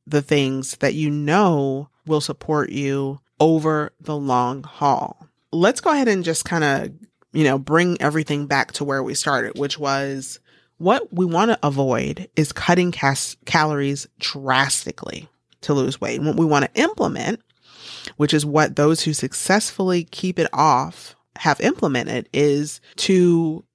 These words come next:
eat as much as you can while still being in calorie deficit. But you might be wondering, "Well, how do I do that?" Because when I do that, when I eat food and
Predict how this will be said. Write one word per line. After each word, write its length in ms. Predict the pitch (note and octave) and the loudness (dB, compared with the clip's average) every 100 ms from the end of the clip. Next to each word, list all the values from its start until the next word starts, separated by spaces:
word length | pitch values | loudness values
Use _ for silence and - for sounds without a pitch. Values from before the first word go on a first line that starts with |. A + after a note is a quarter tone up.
| - | 0
eat 240 | A3 B3 - | 0 0 0
as 180 | F3 F3+ | -2 0
much 360 | F3+ A3 A#3+ | 2 2 2
as 180 | F#3+ F3 | 0 -2
you 80 | F3 | -4
can 460 | - A#3+ B3+ F#3+ | -4 0 2 2
while 160 | E3 D#3 | 2 0
still 260 | - D#3 D3+ | 2 2 2
being 180 | D3 | 0
in 140 | D3 D3 | -2 -4
calorie 360 | D#3 D3 D3 | -4 -2 -2
deficit. 520 | C#3+ B3 - - D#3 - | -2 -2 -4 -6 -8 -6
But 140 | D#3 | -2
you 80 | F3 | -2
might 300 | E3+ F#3+ A#3 | 0 0 -2
be 140 | E3+ D#3 | -4 -4
wondering, 580 | D#3+ C#4+ A#3+ C3+ C#3 | -4 -2 -2 -2 0
"Well, 120 | C#3+ C#3+ | -2 -2
how 280 | - A#3+ | 0 2
do 140 | C#4 G3 | 4 4
I 140 | D#3 | 0
do 240 | C#3+ F#3 - | -2 -2 0
that?" 280 | C3+ C#3+ | -2 -2
Because 800 | D#3+ D3 D#3 D3+ D3 C#3+ C#3+ - - _ | -4 -4 -4 -2 0 -2 -4 -10 -18 _
when 360 | - D#3+ G3 A3 | -6 2 2 4
I 200 | D#3 D3 | 2 2
do 280 | C#3+ G3+ C#4+ | 0 2 4
that, 220 | D#3 A2 | 2 0
when 140 | D3+ C#3+ | -2 -4
I 160 | C#3+ _ - | -4 _ 0
eat 340 | A#3+ C4+ - _ _ _ - | 2 2 0 _ _ _ -18
food 640 | - - D#3 D3 C#3+ C#3 - | -10 0 4 4 2 0 0
and 460 | C#3+ C3+ B2+ D2+ | -2 -2 -4 -10